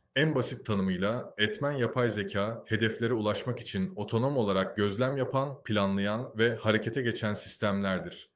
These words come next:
Yani artık sadece pasif bir danışman değil, kurumsal sistemler içinde aktif bir operatördür. Daha basit düşünelim.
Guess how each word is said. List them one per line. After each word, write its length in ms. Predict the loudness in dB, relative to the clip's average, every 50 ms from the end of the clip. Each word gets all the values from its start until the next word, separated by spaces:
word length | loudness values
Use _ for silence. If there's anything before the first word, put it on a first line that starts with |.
| _
Yani 400 | 4 4 4 4 4 2 0 0 0
artık 360 | 0 0 0 0 0 -4 -6 -2
sadece 460 | 2 2 4 4 4 2 0 0 0
pasif 400 | 0 0 0 0 -4 -6 -4 -4
bir 80 | -2
danışman 540 | 0 0 0 0 -2 -2 -2 0 0 0 0
değil, 340 | 0 0 0 -2 -4 -8 -18 _ _
kurumsal 440 | -2 0 2 2 0 0 0 0 0
sistemler 560 | -2 -4 -6 -4 -2 0 0 0 0 -2 -2
içinde 340 | -2 -4 -4 -2 -2 -2 0
aktif 460 | 0 -2 -4 -4 -6 -6 -6 -4 -2
bir 80 | -2 -2
operatördür. 920 | -2 0 0 2 2 2 2 2 0 -2 -2 -2 -4 -6 -8 -10 -12 -18 _ _ _ _ _ _ 0 2
Daha 240 | 4 4 4 4 4
basit 320 | 2 0 0 -4 -8 -8
düşünelim. 520 | -8 -6 -4 -2 -2 -2 -2 -4 -8 -10